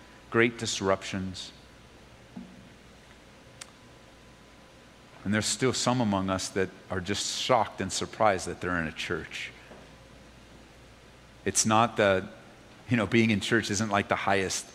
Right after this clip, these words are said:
thing on the list that they like to do, and yet they're here. And you've declared to them your love, and you've declared to them their need. And now we just pray, God, that they would respond, that they would surrender,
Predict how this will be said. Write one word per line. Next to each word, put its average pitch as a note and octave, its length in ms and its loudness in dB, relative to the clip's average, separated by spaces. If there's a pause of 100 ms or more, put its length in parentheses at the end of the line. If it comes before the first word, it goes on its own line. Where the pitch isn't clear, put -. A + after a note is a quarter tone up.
(120)
thing G2+ 240 0
on F2 120 0
the E2 80 -2
list F2 320 -2
that E2 140 -10
they E2+ 100 -2
like E2 260 -2
to - 60 -16
do, D#2+ 300 -6
and E2 100 -6
yet G#2 240 2
they're G#2+ 120 2
here. G#2 300 0 (1500)
And F#2+ 120 0
you've G#2+ 180 4
declared B2 440 4
to A#2 100 0
them G#2 160 2
your G#2 160 2
love, G#2 340 4 (1000)
and F#2+ 100 -2
you've G#2+ 200 4
declared A#2+ 460 4
to A#2 80 0
them G#2 200 2
their G#2+ 160 6
need. G#2+ 320 2 (1040)
And F#2 140 -2
now G#2 200 4
we A#2 160 2
just A#2 220 -2
pray, A2+ 220 4
God, F2+ 280 2
that F2+ 120 -4
they G2 100 2
would G2 180 -2
respond, F2+ 580 -2 (1500)
that F2+ 120 -4
they G2+ 100 6
would G2 180 2
surrender, F2+ 720 0